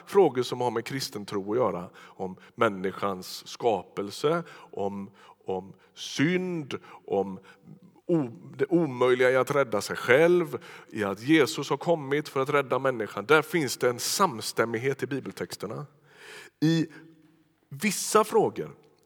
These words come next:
finns det ingen tydlig sån konsekvens, utan då måste man försöka förstå vad är det som gör att den här texten säger något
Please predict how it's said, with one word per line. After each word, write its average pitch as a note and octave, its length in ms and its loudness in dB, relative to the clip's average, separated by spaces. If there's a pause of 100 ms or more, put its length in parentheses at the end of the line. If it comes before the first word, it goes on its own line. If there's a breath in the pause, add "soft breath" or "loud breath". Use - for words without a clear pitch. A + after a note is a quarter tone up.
finns F#3+ 180 0
det A3+ 100 0
ingen D3 200 2
tydlig D#3+ 540 -6
sån D3+ 180 -4
konsekvens, C3 680 -6
utan C#3 180 0
då E3 80 2
måste A3 240 -2
man F#3 160 -2
försöka E3+ 360 -2
förstå F#3 540 2 (340 loud breath)
vad G3 280 10
är F#3+ 80 8
det E3 100 4
som E3+ 180 -4
gör E3 220 6
att C#3+ 120 0
den C#3+ 120 2
här G#3+ 220 2
texten E3+ 460 -6
säger C#3 320 -2
något B2 240 -4